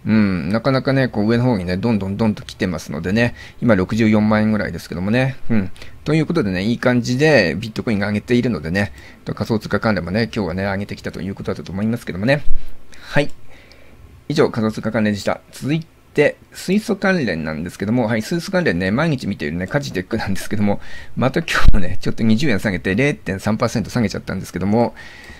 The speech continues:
うーん、まあね、この間も言いましたが、ここのね、下髭つけた六千五百円のところをね、まあ、下抜けしなければね、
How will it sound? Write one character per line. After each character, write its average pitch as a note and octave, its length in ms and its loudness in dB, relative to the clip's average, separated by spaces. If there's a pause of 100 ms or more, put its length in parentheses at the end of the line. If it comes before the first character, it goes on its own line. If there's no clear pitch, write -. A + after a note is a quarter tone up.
(120)
う - 40 -6
ー A2+ 40 2
ん、 B2+ 1120 2 (420)
ま B2 340 4
あ G2+ 40 0
ね、 G2 260 2 (400)
こ - 100 -4
の C#3+ 80 0
間 D#3 220 0
も D3+ 60 0
言 D3+ 120 2
い D#3 40 2
ま D3+ 120 2
し - 40 -4
た - 80 0
が、 G2 100 0
こ - 120 -18
こ C#3+ 80 0
の D3 120 2
ね、 D3+ 100 2
下 E3 180 2
髭 E3+ 280 2
つ - 160 -12
け - 160 2
た G2 240 2 (480)
六 A#2+ 220 2
千 D#3+ 280 2
五 D3+ 100 4
百 D#3+ 340 2
円 D#3 120 4
の B2 100 4
と B2 100 0
こ C#3+ 200 0
ろ D3+ 720 4
を C3+ 80 2
ね、 B2+ 200 2
ま B2+ 120 4
あ、 A2+ 40 4
下 D#3 200 -2
抜 E3+ 120 0
け F3 100 2
し - 360 0
な C4 80 4
け E3+ 120 0
れ E2 60 -2
ば D2+ 100 -4
ね、 F2+ 160 -2